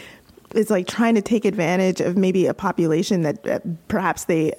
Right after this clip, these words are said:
are assuming doesn't under-, understand what's happening. And, um, that is, uh, both ridiculous and, yeah, it's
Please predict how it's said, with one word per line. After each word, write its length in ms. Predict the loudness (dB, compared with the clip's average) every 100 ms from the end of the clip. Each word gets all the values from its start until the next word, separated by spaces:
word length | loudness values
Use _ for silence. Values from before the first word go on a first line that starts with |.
| -2
are 120 | 0
assuming 440 | 0 0 2 2 0
doesn't 320 | 0 0 -2
under-, 200 | -2 -4 -10 -6 -4
understand 840 | -4 -6 -4 0 2 2 0 -2 -8 -18 -18 -18 -6
what's 380 | -2 0 -2 -4
happening. 640 | -2 0 0 0 -2 -4 -2
And, 340 | 0 0 -2 -8 -20 -20 -14 -2
um, 400 | 0 0 0 -2 -4 -2
that 200 | 0 4
is, 280 | 2 0 -4
uh, 260 | -2 0
both 380 | 0 2 0 2
ridiculous 520 | 0 0 0 0 0 0
and, 360 | 0 0 2
yeah, 540 | 2 2 2 0 -2 -4 -4 -4 -4 -6 -6
it's 360 | -2 -2 -2